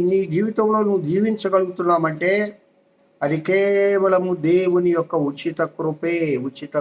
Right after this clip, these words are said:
కృపే. ప్రియా దేవుని బిడ్డలారా, మీ అందరికీ ఒక విన్నపం. మా మిసెస్ పేరు మేరీ, ముప్పై తొమ్మిది సంవత్సరాల, ఒక్క నెల ఆమె ప్రభుత్వ ఉద్యోగిగా, టీచర్గా పనిచేసి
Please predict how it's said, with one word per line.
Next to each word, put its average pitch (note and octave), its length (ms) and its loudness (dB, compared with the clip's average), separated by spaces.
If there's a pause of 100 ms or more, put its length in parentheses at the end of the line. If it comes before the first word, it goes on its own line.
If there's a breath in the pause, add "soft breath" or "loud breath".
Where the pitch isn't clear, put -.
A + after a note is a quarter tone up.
కృపే. C#3+ 380 -6 (1800)
ప్రియా D#3 240 2 (100)
దేవుని E3+ 260 2
బిడ్డలారా, F#3 400 4 (640)
మీ D3 160 0
అందరికీ F3 320 0
ఒక D#3 160 -6
విన్నపం. F3 360 0 (1700)
మా C#3+ 180 0
మిసెస్ F3 400 -2
పేరు E3+ 320 2
మేరీ, E3 280 2 (1120)
ముప్పై F#3+ 400 -2
తొమ్మిది F3 280 -2
సంవత్సరాల, D#3 380 0 (140)
ఒక్క D3+ 140 -4 (100)
నెల D#3+ 160 2 (120)
ఆమె D3 180 0 (1200)
ప్రభుత్వ F3+ 520 0
ఉద్యోగిగా, D#3 540 0 (160)
టీచర్గా E3+ 580 0
పనిచేసి D#3+ 540 -2